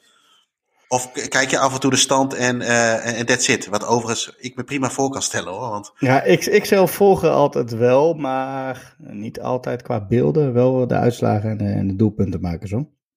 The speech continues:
Speaker 2: Ik vind nu
Speaker 1: Ja, het
Speaker 2: de
Speaker 1: is
Speaker 2: eerste divisie wel, en, eh, die is dit jaar en vorig jaar ook al, eh, een mooie competitie met veel clubs die eigenlijk in de Eredivisie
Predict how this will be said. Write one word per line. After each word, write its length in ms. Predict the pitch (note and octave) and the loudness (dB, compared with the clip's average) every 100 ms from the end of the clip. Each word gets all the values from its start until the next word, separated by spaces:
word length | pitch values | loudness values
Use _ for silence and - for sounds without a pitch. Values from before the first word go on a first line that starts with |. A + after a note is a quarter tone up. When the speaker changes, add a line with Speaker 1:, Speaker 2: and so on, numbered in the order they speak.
| _ _ _ - - | _ _ _ -16 -4
Speaker 2:
Ik 80 | - | 2
vind 140 | C#3 | 6
nu 200 | C3 C#3 D#3+ | 8 8 8
Speaker 1:
Ja, 60 | |
het 0 | |
Speaker 2:
de 140 | C3+ B2+ | 8 8
Speaker 1:
is 60 | |
Speaker 2:
eerste 280 | C3+ F3 C#3 | 6 6 4
divisie 340 | A2+ A#2 A2 | 2 0 0
wel, 300 | G#2 G#2+ A#2 | 0 2 2
en, 140 | A2 A2+ | 0 -6
eh, 520 | A2+ A#2 A#2+ A2+ A2+ | -10 -10 -8 -10 -12
die 160 | - A#2+ | -10 -10
is 100 | A#2 | -10
dit 240 | A2+ C3 B2 | -6 -6 2
jaar 240 | B2 A#2+ | 4 4
en 120 | A#2+ | 4
vorig 280 | A2+ C3 A#2 | 2 0 2
jaar 160 | B2 A#2 | 2 2
ook 200 | B2+ A#2+ | 2 0
al, 260 | G2+ A#2 | -2 -2
eh, 80 | A#2 A#2+ | -2 -2
een 180 | A#2 A#2 | -4 -4
mooie 300 | A#2 A#2+ A2+ | -2 -2 -2
competitie 520 | B2 A2 B2+ B2 C3+ | -2 -2 -4 -4 -4
met 180 | G#2 G2 | -6 -4
veel 380 | - A#2 A2+ - - - - - | 0 2 0 -4 -18 -20 -20 0
clubs 260 | B2+ - | 2 2
die 180 | B2+ G#2 | 0 0
eigenlijk 520 | B2+ C#3 C#3 D3 C#3+ | 4 4 4 2 2
in 120 | D3 | 2
de 60 | C#3 | 2
Eredivisie 720 | C#3+ C#3 A#2 A#2 A2 A2 - | 2 0 0 0 0 -4 -6